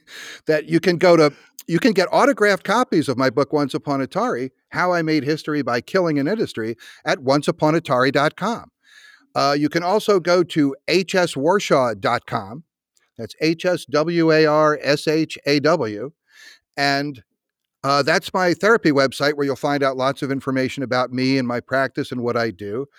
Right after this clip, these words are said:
And, uh, Once Upon Atari is available on Amazon as well and a lot of online booksellers.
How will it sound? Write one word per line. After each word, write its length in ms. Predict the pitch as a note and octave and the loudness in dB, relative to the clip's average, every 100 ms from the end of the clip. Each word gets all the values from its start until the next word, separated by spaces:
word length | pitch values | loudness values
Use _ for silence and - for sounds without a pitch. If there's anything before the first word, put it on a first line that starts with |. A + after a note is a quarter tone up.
| - - - - | -20 -20 -20 -4
And, 320 | C#3+ C#3 B2+ | -2 -2 -2
uh, 300 | C#3 C#3 C3+ | 0 0 0
Once 220 | B2+ F3+ F#3+ | 0 -2 -2
Upon 240 | F#3 G#3 | -2 0
Atari 380 | E3+ G3+ G#3+ F3+ | 2 2 4 2
is 140 | D3 | 2
available 680 | C#3+ D3 E3 F3+ E3+ F3 E3+ | 0 2 2 2 2 0 0
on 280 | D#3 D#3+ D#3 | 0 0 -2
Amazon 600 | D3 F3+ F#3 F3 E3+ F3 | -2 0 0 0 0 -2
as 100 | B2+ | 0
well 300 | E3+ F#3 A#2 | 0 0 -2
and 340 | G#2+ A#2+ A2 | -4 -6 -6
a 140 | A#2+ A#2+ | -4 -4
lot 300 | B2+ C3+ D#3 | -2 0 0
of 120 | B2 | -2
online 440 | C#3 D3 D3 D3 | -4 -2 0 -2
booksellers. 640 | A#2 E3 - A2+ F#2 - | -2 -6 -2 -4 -6 -18